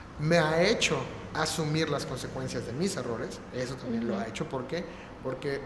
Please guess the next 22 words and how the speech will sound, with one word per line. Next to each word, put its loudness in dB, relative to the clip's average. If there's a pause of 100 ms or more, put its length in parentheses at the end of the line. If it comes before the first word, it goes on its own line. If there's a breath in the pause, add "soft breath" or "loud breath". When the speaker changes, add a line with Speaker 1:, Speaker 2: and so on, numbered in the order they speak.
(120)
Speaker 1:
Dios 2
no 8
es 4
paternalista, 0
no -8 (160)
es, -8 (480 loud breath)
no 2
te 0
da 0
tu, -4 (160)
no 2
te -2
da 0
caprichos. -2 (100)
Él -4
es 2
padre 2
y 4
te 0
sabe 2
Speaker 2:
Sí. 4
Speaker 1:
enseñar. 2